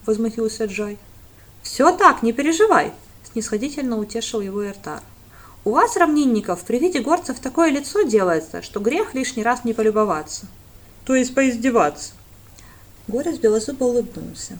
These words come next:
«Какого барана к овце подпустишь, такого ягнёнка и получишь». «Паршивый сорока», —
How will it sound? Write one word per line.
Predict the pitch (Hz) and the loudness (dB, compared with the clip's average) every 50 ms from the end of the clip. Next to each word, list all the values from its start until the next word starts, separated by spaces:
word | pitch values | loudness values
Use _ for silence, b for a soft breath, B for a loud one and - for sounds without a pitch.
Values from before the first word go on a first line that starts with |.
| - | -8
«Какого | - 180 185 - 294 349 392 359 | -8 -8 -4 0 2 4 4 4
барана | 240 277 285 302 294 302 330 330 | 4 4 2 0 0 0 0 -2
к | - | -2
овце | - - - - 302 | -6 -6 -6 -4 -4
подпустишь, | 285 277 269 - - - 466 453 - - 202 185 - - - | -2 -4 -4 -4 2 4 4 4 4 0 -6 -6 -6 -10 -12
такого | - 190 - - 311 330 | -12 -10 -6 -4 -2 0
ягнёнка | 330 302 285 233 214 247 285 320 320 311 285 | 0 0 -2 -2 -2 -4 -4 -4 -4 -4 -6
и | 277 | -6
получишь». | 285 277 277 247 202 170 156 - - - - - - - - - - - - - - - - - - - - - - | -4 -4 -4 -4 -4 -6 -6 -8 -12 -16 -18 -20 -20 -20 -20 -20 -20 -20 -20 -20 -20 -20 -20 -20 -20 -20 -20 -10 -6
«Паршивый | 180 170 175 - - - 202 175 165 165 | -6 -6 -6 -6 -4 -4 -2 -2 -2 -2
сорока», — | 165 - 180 180 175 160 143 135 135 - 151 143 | -2 -2 0 0 2 0 0 -2 -4 -10 -12 -14